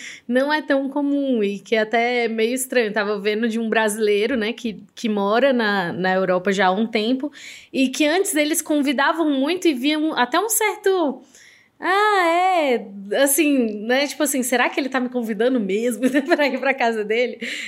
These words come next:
E, e que ele, ele mesmo foi diminuindo a quantidade de convites, né? <laughs> De chamar o povo pra casa dele, porque era sempre,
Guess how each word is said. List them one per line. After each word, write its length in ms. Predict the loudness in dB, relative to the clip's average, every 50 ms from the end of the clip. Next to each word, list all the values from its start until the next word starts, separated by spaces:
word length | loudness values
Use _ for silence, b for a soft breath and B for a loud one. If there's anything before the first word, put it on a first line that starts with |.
| -14 B -4
E, 400 | -2 0 0 0 0 0 0 -2
e 60 | 0
que 100 | 0 2 0
ele, 360 | 0 2 0 0 -2 -2 -2
ele 280 | 0 0 0 2 2 2
mesmo 340 | 2 2 0 0 -2 -4 -6
foi 280 | -4 0 0 0 0
diminuindo 640 | 2 2 2 2 2 2 0 0 0 0 0 0 0
a 60 | 0
quantidade 500 | 2 2 0 2 2 2 2 2 2 0
de 60 | -2 -2
convites, 600 | 0 2 2 2 2 2 2 0 0 -2 -4 -2
né? 200 | 0 0 0 0
<laughs> 600 | 0 -2 -2 -4 -8 -12 -10 -10 -12 -8 -4 -2
De 140 | -2 0 0
chamar 320 | 2 2 2 4 4 2
o 80 | 2 2
povo 240 | 2 2 0 0 0
pra 140 | -4 -2
casa 220 | -2 -2 -2 -2 -2
dele, 220 | 0 0 0 0
porque 300 | -2 -6 -6 -4 -2 0 0
era 320 | 0 2 2 2 2 2
sempre, 520 | 2 2 2 2 2 2 0 0 0 0